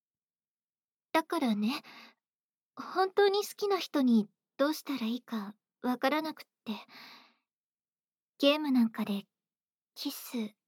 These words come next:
を迫って、本当にごめんなさい。でも、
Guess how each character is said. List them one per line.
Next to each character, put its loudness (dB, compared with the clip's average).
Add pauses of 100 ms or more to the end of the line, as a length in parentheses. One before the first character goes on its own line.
(520)
を 6
迫 0
っ -4
て、 -8 (1160)
本 2
当 6
に 0 (140)
ご 4
め 4
ん 2
な 2
さ -6
い。 -16 (1080)
で 8
も、 4